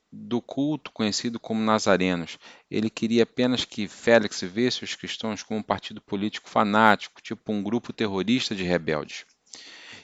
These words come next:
E o advogado não citou nenhum exemplo específico dos atos ilegais de Paulo, porque não havia nenhum. Paulo foi vítima dos tumultos e não iniciou os mesmos.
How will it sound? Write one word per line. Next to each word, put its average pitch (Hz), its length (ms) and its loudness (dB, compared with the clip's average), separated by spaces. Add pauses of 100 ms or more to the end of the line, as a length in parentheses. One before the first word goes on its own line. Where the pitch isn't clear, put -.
E - 80 -2
o 175 80 2
advogado 151 600 4
não 175 160 0
citou 156 320 -2
nenhum 180 300 2
exemplo 151 420 0
específico - 720 -4
dos 107 240 -2
atos 117 320 6
ilegais 110 440 4
de 135 80 -4
Paulo, 113 360 6 (300)
porque - 260 -6
não 98 140 2
havia 92 220 2
nenhum. 110 320 0 (420)
Paulo 107 240 6
foi 95 220 -2
vítima 95 420 -2
dos 90 240 -8
tumultos 110 500 -2
e 95 140 -8
não 151 320 0
iniciou 107 460 -2
os 82 100 -6
mesmos. 73 440 -8